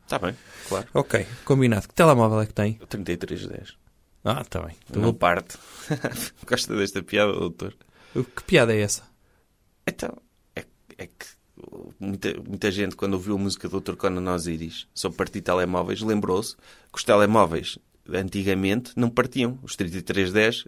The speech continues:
Speaker 1: eram impossíveis de partir, eram muito resistentes. Então, isso é um meme que existe.
Speaker 2: Ah, é?
Speaker 1: É.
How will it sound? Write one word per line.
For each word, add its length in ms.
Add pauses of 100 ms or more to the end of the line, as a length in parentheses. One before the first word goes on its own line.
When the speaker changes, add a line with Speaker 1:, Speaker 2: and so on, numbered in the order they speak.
Speaker 1:
eram 240
impossíveis 480
de 60
partir, 340
eram 180
muito 200
resistentes. 580 (500)
Então, 100
isso 160
é 40
um 80
meme 300
que 120
existe. 400 (120)
Speaker 2:
Ah, 140
é? 340
Speaker 1:
É. 160